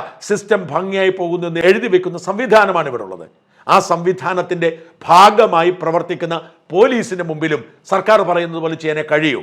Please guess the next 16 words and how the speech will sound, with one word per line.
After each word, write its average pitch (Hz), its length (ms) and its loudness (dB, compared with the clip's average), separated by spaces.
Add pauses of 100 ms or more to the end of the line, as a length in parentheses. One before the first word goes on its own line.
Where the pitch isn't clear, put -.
(200)
നിരപരാധികളെ 175 680 4
കള്ളക്കേസിൽ 170 520 -4
കൊടുക്കുക, 160 300 -4 (540)
അപരാധികളെ 185 640 6
രക്ഷിച്ചെടുക്കുക 165 560 -6 (220)
എന്നതൊക്കെയാണ് 156 500 -6
ഈ - 100 -14
പോലീസിന് 156 440 -8
ഇപ്പോഴത്തെ 147 400 -4
പണി. 143 180 -2 (460)
എന്നാൽ 175 280 4
ഹൈക്കോടതി 175 540 2
ഇവിടെ 156 180 0 (320)
വാളുമായി 165 540 4
നിൽപ്പുണ്ട്. 139 360 -6 (360)
അതാണ് 160 260 2